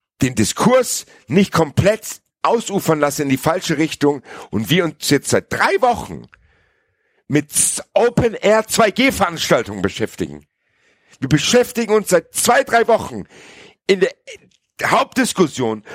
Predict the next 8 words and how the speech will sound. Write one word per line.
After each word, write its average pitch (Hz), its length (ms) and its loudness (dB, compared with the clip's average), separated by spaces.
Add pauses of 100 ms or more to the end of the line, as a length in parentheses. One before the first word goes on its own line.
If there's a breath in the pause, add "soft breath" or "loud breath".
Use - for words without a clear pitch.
(140 loud breath)
um 131 180 0
so 277 300 2
eine 269 140 2
Scheiße. 202 720 0 (840)
Und 165 160 2
es 175 140 0
ist - 220 -2
nichts 220 560 -2